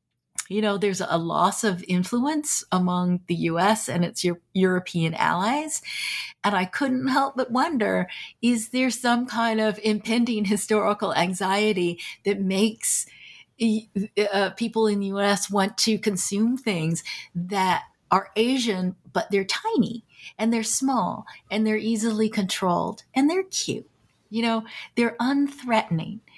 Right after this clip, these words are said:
And so really thinking, uh, between that and the analogy,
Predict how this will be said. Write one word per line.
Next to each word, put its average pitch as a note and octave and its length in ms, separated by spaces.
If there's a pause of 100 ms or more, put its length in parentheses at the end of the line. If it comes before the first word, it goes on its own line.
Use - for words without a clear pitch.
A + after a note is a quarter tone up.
(260)
And A3+ 140
so B3 180
really C4+ 460
thinking, A#3 580
uh, F#3+ 440
between G3+ 600
that G3+ 360
and F#3 180
the F3 140
analogy, F3 800